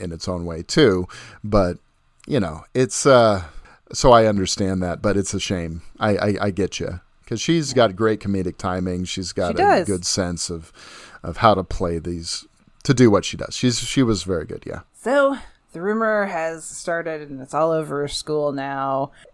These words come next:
Speaker 2: And, oh, another <laughs> funny part. I think I might have put some of these out of order, like, some of my notes or whatever, is when she, uh, is when she gets in trouble with the principal. <laughs>
Speaker 1: Yeah.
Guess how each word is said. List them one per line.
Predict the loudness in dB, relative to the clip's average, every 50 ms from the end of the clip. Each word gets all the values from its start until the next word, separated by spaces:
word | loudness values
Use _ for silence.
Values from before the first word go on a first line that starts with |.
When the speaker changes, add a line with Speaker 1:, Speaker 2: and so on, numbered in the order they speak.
| _ -2
Speaker 2:
And, | 0 0 0 0 -2 -4 -8 -10 -12 -14 -20 _ _ _
oh, | 0 2 2
another | 2 2 4 4 6 6 6 6 6 4 2 4 4 4 4 2 -2 -8 -8 -10 -14 _ _
<laughs> | _ _ _
funny | -4 -4 -2 0
part. | 0 0 2 2
I | 0
think | 0 0 0
I | 0
might | 2 2 2
have | 2 4
put | 2 2 4
some | 2 2
of | 2
these | 0 0 0 2
out | 2 2 4 2
of | 2 2
order, | 2 4 4 4 2 2
like, | 2 0 0
some | -4 -6 -4
of | -4 -4
my | -4 -4
notes | -4 -4 -4 -6 -6 -6 -4
or | -4
whatever, | -2 0 -2 -2 -2 -2 -2 -2 -2
is | -2 -4 -4
when | -6 -6 -4 -4 -6 -8
she, | -8 -10 -10 -8 -6 -6 -6 -6 -6 -4 -2
uh, | 0 0 0 -2 -4 -6 _ _ _ _ -10
is | -10
when | -8 -8
she | -8 -8
gets | -2 2 2 2 2 0 -6
in | -10 -8 -6 -6 -6 -8 -8 -12
trouble | -14 -10 -8 -6 -6 -4 -4 -2 -2 0 0 0 -2 -2 -4
with | -6 -6
the | -6 -8
principal. | -6 -6 -6 -6 -4 -6 -8 -8 -6 -4 -4 -4 -2 -4 -4 2 4 4 4 6 4 2 2 0 -4
<laughs> | _ _
Speaker 1:
Yeah. | -4 -2 0 0 0 -2 -4 -8